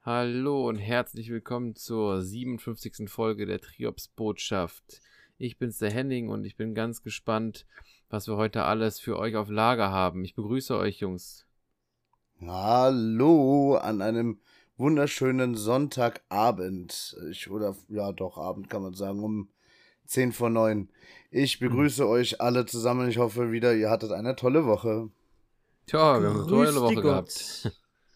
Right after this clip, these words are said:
Speaker 3: Grüß dich
Speaker 2: Mhm.
Speaker 3: Gott, schöner Herz-, Herbstabend hier. Äh, der Dritte im Bunde, auch wieder am Start.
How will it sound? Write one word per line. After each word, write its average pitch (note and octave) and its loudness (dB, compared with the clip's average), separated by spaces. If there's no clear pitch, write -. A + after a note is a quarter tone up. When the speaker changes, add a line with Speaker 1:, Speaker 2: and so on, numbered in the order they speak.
Speaker 3:
Grüß D#3+ -2
dich G#3 2
Speaker 2:
Mhm. G2+ -4
Speaker 3:
Gott, C#3 4
schöner E3+ 4
Herz-, D#3 0
Herbstabend C#3+ 0
hier. D#3 0
Äh, C#3+ 0
der C#3 0
Dritte D3+ -2
im D3+ 0
Bunde, D3 2
auch C#3 -2
wieder C3+ -2
am C3 -2
Start. B2+ -4